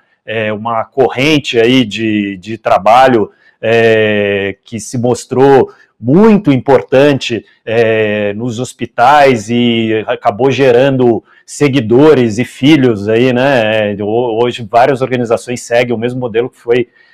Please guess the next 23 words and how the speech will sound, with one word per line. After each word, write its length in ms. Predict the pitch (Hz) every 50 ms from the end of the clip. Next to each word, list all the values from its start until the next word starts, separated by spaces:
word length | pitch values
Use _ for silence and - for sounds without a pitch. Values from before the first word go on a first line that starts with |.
| _ -
é, 280 | 104 104 107 104 101
criado 560 | 95 _ - 110 107 110 120 135 131 113 101 110
aí 200 | 107 113 120 117
pelo 320 | - 123 127 131 120 110
Wellington 520 | 110 117 127 139 151 160 151 - 151 151
e 80 | 135 123
ele 140 | 123 135 135
muito 220 | 120 127 139 139
generosamente 840 | 135 139 139 139 139 135 131 123 113 127 117 107 113 123 131 - 143
ajuda 600 | 127 123 120 113 101 92 104 127 160 147 139 123
a 20 |
formar 600 | - - 135 127 113 98 107 110 127 139 127 - _ _ _ _ _
as 140 | - - -
pessoas 380 | - 113 - - 127 120 -
que 120 | - - 131
tocam 600 | _ - 120 113 117 123 - - 127 120 107 - _ _ - _ _
essas 760 | - 101 107 107 104 - - 120 113 113 107 101 - - - -
organizações. 960 | 127 120 113 117 120 120 127 113 135 135 135 - - 113 98 101 92 - - _ _ - - _ _
Se, 180 | - - 120 104
pra 220 | _ - 135 120
quem 180 | - - 147 151
não 140 | 156 156
conhece, 640 | - - 139 120 120 139 165 180 - - - - -